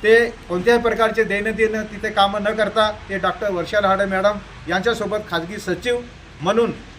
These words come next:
काम करताना दिसत आहे. राष्ट्रीय आरोग्य अभियान या कर्मचाऱ्यांचे पुनर्नियुक्तीचे आदेश हे जुलै महिन्यात दिले गेले पाहिजे होते, परंतु ते सहा महिने उशिरा देणे, या बा-, या बाबतीत देखील त्यांचं दिरंगाई करणे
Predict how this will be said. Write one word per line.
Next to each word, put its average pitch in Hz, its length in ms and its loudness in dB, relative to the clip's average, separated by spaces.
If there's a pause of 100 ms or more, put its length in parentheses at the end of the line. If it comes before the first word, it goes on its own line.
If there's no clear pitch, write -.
(120)
काम 214 180 6
करताना 214 400 0
दिसत 214 360 0
आहे. 165 200 4 (600)
राष्ट्रीय 175 360 2
आरोग्य 214 340 4
अभियान 214 440 4 (1400)
या 208 120 6
कर्मचाऱ्यांचे 220 580 2
पुनर्नियुक्तीचे 226 800 2
आदेश 208 380 4
हे 220 180 4 (840)
जुलै 220 200 6
महिन्यात 226 260 4
दिले 220 200 2
गेले 220 180 4
पाहिजे 196 280 4
होते, 202 220 0
परंतु 202 320 -4
ते 196 160 -8
सहा 180 240 2
महिने 202 200 -4
उशिरा 196 320 0
देणे, 196 360 -2 (220)
या 190 100 4
बा-, 180 400 0
या 214 240 2 (480)
बाबतीत 185 300 -2
देखील 214 340 -2
त्यांचं 208 440 -2 (100)
दिरंगाई 220 340 2
करणे 196 420 -4